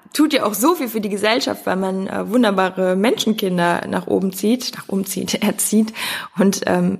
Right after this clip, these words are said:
aufwachsen lässt. Ich weiß, dass ich manchmal komische Wörter benutze. Und ich glaube aber, dass genau in solchen, ähm, ja, zum Beispiel Elternrollen, gerade Mütter,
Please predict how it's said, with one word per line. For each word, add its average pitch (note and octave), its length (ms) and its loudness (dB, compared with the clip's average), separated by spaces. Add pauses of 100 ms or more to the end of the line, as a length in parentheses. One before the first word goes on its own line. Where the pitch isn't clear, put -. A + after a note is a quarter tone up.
aufwachsen F#3+ 540 -2
lässt. G3 340 -2 (840)
Ich F#3 220 -4
weiß, G#3 240 0
dass G3 140 -2
ich F#3 120 -4
manchmal F#3+ 340 0
komische G3+ 420 0
Wörter F3+ 220 0
benutze. F3+ 460 -2 (760)
Und A3+ 260 2 (160)
ich - 120 -6
glaube B2 260 2
aber, A3+ 160 2
dass A3 180 0
genau A3+ 460 4 (180)
in G#3+ 180 4
solchen, G3+ 600 2
ähm, F#3 560 -2
ja, G#3 260 -2
zum - 140 -4
Beispiel G3+ 200 -2
Elternrollen, G#3+ 800 2
gerade G3 560 -2 (200)
Mütter, G#3 580 0